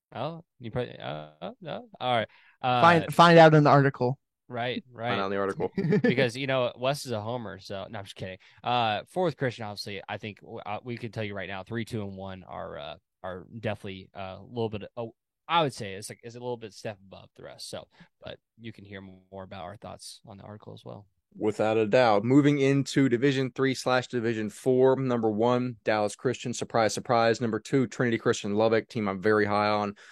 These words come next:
Speaker 3: Number three, the first D four team, Lubbock Christian, followed by Lake Country Christian, then Grace Prep, San Antonio Holy Cross, Dallas Covenant.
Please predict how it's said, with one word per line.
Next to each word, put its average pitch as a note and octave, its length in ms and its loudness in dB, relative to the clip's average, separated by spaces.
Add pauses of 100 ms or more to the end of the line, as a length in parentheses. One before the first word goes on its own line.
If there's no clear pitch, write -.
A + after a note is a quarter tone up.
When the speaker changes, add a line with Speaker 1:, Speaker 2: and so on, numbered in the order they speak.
(160)
Speaker 3:
Number B2 180 4
three, C#3+ 300 6
the A#2+ 100 0
first C3+ 360 -4
D B2 80 -4
four B2 260 2
team, B2 280 -4
Lubbock G#2 220 0
Christian, B2 540 -4
followed C3 460 4
by G#2+ 120 4
Lake G2+ 240 0
Country C3 340 -2
Christian, A#2+ 500 -2
then G2+ 120 -4
Grace G2 280 -2
Prep, B2 400 2 (340)
San A#2+ 220 -2
Antonio A2 340 -2
Holy F#2+ 260 -4
Cross, A#2 680 2 (260)
Dallas F#2+ 340 0
Covenant. B2+ 560 2